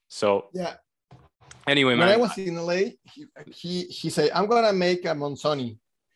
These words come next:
Speaker 1: Oh, yeah?
Speaker 2: So,
Speaker 1: Nice.
Speaker 2: so he actually, he actually tried to, tried to make one. Oh,
Speaker 1: All
Speaker 2: he
Speaker 1: right, so
Speaker 2: gave
Speaker 1: for
Speaker 2: me
Speaker 1: all the
Speaker 2: this one.
Speaker 1: YouTube listeners, we got visuals here.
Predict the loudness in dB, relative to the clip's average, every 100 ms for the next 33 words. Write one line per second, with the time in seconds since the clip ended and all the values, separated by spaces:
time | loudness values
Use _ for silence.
0 | _ 2 4 4 2 0 -2 -2 0 -2
1 | -4 -8 -6 -6 -2 -2 -2 -8 -10 -6
2 | -6 -6 -12 -12 -10 -10 -10 -8 -6 -6
3 | -10 -20 -20 _ _ _ -8 -6 -6 -6
4 | -4 -6 -8 -10 -4 -2 -2 0 0 2
5 | 2 4 2 0 0 0 0 -4 -6 -6
6 | -6 -2 0 -2 -2 -4 -4 -6 -8 -10